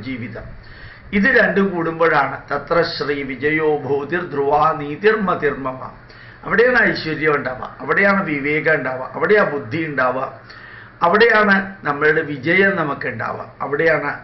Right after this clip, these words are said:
അറിവുണ്ടാവുക, അവിടെയാണ് ഐശ്വര്യം ഉണ്ടാവുക. അപ്പോൾ യോഗീശ്വരനായ കൃഷ്ണൻ്റേതായിട്ടുള്ള ധന്യമായിട്ടുള്ള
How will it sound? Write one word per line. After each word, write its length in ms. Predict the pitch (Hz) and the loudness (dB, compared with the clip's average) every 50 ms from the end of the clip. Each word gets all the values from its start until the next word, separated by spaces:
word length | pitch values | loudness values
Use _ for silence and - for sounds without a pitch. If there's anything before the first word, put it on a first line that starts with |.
| 127 123 | -4 -2
അറിവുണ്ടാവുക, 720 | 127 127 143 156 170 175 170 139 - 127 127 123 - - - - | -2 -2 -2 -2 -2 -2 -2 -4 -4 -8 -10 -10 -12 -12 -12 -10
അവിടെയാണ് 380 | 127 139 143 156 151 143 - - 139 131 | -4 0 2 4 4 2 0 -2 -8 -10
ഐശ്വര്യം 420 | 117 - 143 143 139 143 143 139 123 | -8 -4 -4 -4 -2 0 0 0 0
ഉണ്ടാവുക. 300 | 110 117 127 127 - - - - - - - - - - - - - - - - - - - - - - - - - 165 | -2 -6 -10 -10 -12 -14 -16 -18 -20 -20 -20 -20 -20 -20 -20 -20 -20 -20 -20 -20 -20 -20 -20 -20 -20 -20 -6 -2 0 0
അപ്പോൾ 200 | 170 - 226 220 214 196 175 | 2 4 4 4 4 4 2
യോഗീശ്വരനായ 880 | 170 170 165 175 220 220 196 202 220 220 208 202 202 202 196 190 185 190 185 185 - | 0 0 0 -2 -2 -2 0 2 4 4 4 4 2 2 2 4 4 4 2 0 -2
കൃഷ്ണൻ്റേതായിട്ടുള്ള 1080 | 151 - - - 185 180 180 170 165 175 170 160 160 151 147 143 139 - - 139 135 135 - - 117 117 | -6 -8 -8 -6 -4 -4 -2 -2 -2 -2 0 2 2 2 2 2 0 -2 -2 -2 -2 -4 -4 -8 -6 -4
ധന്യമായിട്ടുള്ള 840 | 117 135 139 147 165 180 208 226 226 208 202 196 190 185 170 165 | -2 -2 -2 -4 -2 0 2 2 4 4 4 4 2 2 0 0